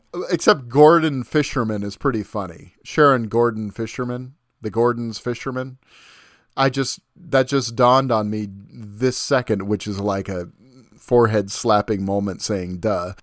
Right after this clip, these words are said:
Speaker 1: Like the, the brand of seafood, isn't that Gorton's?
Speaker 2: Yeah, is-, yeah, yeah, I know, but it's,
Speaker 1: It's with a
Speaker 2: yeah.
Speaker 1: T.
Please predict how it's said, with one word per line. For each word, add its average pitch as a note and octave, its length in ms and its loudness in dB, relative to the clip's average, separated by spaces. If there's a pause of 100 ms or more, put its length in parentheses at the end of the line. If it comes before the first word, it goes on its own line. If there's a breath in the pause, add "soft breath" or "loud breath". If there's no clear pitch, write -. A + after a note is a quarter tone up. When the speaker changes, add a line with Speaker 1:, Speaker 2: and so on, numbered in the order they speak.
Speaker 1:
Like F#3 180 -2
the, F3+ 100 -2 (140)
the F3 120 -6
brand A#3 500 -4
of G3+ 180 -4
seafood, E4 320 -12
isn't C4+ 140 -6
that G3 160 -6
Gorton's? G#3 320 -2
Speaker 2:
Yeah, G3 240 4
is-, D3+ 180 -2
yeah, F#3+ 200 -4 (240)
yeah, E3 160 -2
I F3+ 80 0
know, F#2+ 260 -4
but G#2+ 320 -2
it's, A2 240 -12
Speaker 1:
It's - 120 -16
with A3+ 160 -10
a G#3 60 -4
Speaker 2:
yeah. B2 220 -2
Speaker 1:
T. - 400 -16